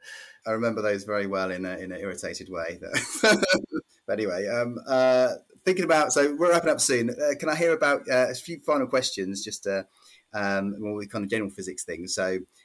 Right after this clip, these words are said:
uh, three final questions. So, number one,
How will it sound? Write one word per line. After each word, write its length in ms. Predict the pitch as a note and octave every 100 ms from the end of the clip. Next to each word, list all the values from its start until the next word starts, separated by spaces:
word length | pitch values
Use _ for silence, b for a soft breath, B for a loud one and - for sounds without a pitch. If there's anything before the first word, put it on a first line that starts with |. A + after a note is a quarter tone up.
| _
uh, 160 | G2 G#2 -
three 180 | E3+ C#3
final 260 | C3+ A2+
questions. 600 | A2 G#2 - G#2 G2 G2
So, 280 | G#2+ G2 G2+ -
number 240 | D3 B2+
one, 420 | G#2+ A2+ G#2 G2+